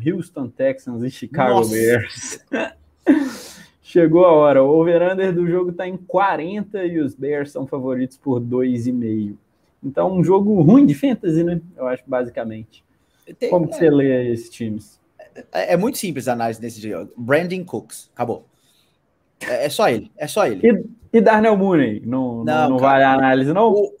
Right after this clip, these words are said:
Speaker 2: o, o, eu, eu não confio porque eu não confio no, no ataque a-, atual do Bears. É, não é questão do talento ou não do Mo-, do, do, do, do Mooney,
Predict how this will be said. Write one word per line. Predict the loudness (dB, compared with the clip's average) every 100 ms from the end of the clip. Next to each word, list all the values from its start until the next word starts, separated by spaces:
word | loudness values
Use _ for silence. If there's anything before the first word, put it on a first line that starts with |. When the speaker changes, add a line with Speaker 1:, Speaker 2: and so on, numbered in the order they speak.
| -10
Speaker 2:
o, | -2 0 0 -4
o, | -6 -6 -4 -4 -8 -12 _ _ _ _
eu, | -4 -2
eu | -4
não | -4 -6
confio | -8 -10 -12 -12
porque | -8
eu | -8
não | -8
confio | -10 -12 -12
no, | -10 -10 -10
no | -10
ataque | -6 -8 -6 -12 -12
a-, | -14 -14
atual | -8 -4 -4
do | -4
Bears. | -6 -8 -10 -18
É, | -14 -10 -10
não | -8 -8
é |
questão | -10 -12 -10
do | -10
talento | -6 -6 -6 -6
ou | -8
não | -8 -10
do |
Mo-, | -10 -10 -12
do, | -12 -12 -12
do, | -14 -16
do, | -18 -20 -20 -20
do |
Mooney, | -20 -16 -14